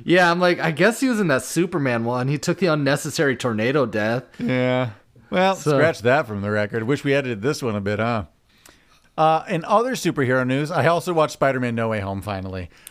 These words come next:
Speaker 2: I dragged my feet on doing it, and now I've no s-, epic movie to look forward to right now.
Speaker 1: Um, unless you wanna see that,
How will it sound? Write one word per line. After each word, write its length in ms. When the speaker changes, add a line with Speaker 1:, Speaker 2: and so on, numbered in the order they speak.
Speaker 2:
I 100
dragged 300
my 140
feet 280
on 140
doing 300
it, 240
and 300
now 240
I've 200
no 200
s-, 200
epic 440
movie 300
to 80
look 180
forward 300
to 140
right 200
now. 200
Speaker 1:
Um, 400
unless 420
you 80
wanna 160
see 140
that, 240